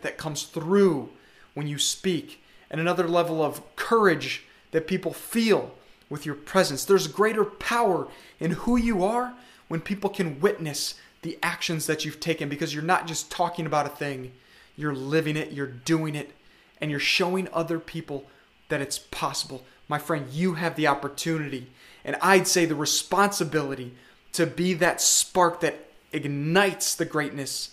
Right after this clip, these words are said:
in the people around you who you care about most, and even in the people who you've never seen before but are in passing and encountering for the first time, because that one encounter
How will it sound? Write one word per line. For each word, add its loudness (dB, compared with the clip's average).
in -6
the -4
people -4
around 0
you -4
who -8
you -4
care -2
about 0
most, 0
and -6
even 0
in -6
the -4
people -4
who -4
you've -4
never -2
seen -2
before -4
but -2
are -2
in -6
passing -2
and -2
encountering 0
for -8
the -4
first -4
time, -4
because -8
that 0
one 0
encounter -4